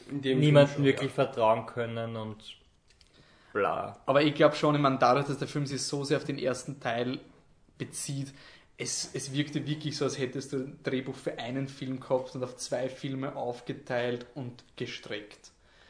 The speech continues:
Speaker 3: Also der Captain America eins wäre wirklich so ein erwacht, er erwacht am Ende von Captain America in der Gegenwart auf und ist eigentlich völlig un-, unwichtig. Also es hat nichts mit Captain America eins zu
Speaker 2: Ja.
Speaker 3: tun.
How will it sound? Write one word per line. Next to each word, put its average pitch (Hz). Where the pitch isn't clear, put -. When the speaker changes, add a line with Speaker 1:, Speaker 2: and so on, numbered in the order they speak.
Speaker 3:
Also 135
der 135
Captain 139
America 135
eins 139
wäre 135
wirklich 135
so 139
ein 127
erwacht, 120
er -
erwacht 139
am 147
Ende 147
von 160
Captain 147
America 135
in 139
der 135
Gegenwart 135
auf 131
und 135
ist 127
eigentlich 123
völlig 127
un-, 135
unwichtig. 131
Also 120
es 120
hat 127
nichts 135
mit 131
Captain 131
America 120
eins 123
zu -
Speaker 2:
Ja. 104
Speaker 3:
tun. -